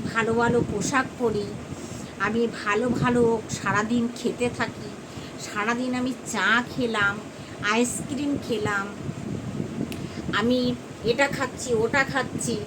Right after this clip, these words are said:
তাতে সুখ না। কেন? আমি একটা মেয়ে, আমি বুঝি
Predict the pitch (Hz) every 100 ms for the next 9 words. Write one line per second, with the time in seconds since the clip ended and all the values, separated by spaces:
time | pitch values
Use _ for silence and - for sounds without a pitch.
0 | - - - - - - - - - -
1 | - - - - 165 147 208 - - 180
2 | 151 175 - - - - - - - -
3 | - - - - - - - - - -
4 | - 240 247 277 294 277 302 233 233 247
5 | 254 196 - - - - - - - -
6 | - - 190 233 - 208 202 -